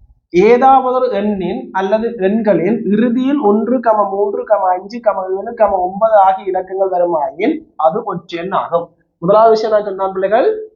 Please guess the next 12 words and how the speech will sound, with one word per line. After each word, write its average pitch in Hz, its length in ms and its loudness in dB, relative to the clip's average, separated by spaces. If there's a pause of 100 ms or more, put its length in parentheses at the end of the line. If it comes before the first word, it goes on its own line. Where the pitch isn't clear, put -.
நீங்கள் 185 280 -2
ரெண்டால 214 560 2 (160)
வகுக்கேக்குள்ள 185 600 -6
மிகுதி 202 320 0
வரும். 156 220 0
மிகுதி 160 240 -4
ஒன்று 165 280 0
வந்தால் 160 280 2
அது 202 120 0
ஒற்றை 165 280 -4
எண் 151 60 -6
கண்டுபிடிப்போம். 147 500 -4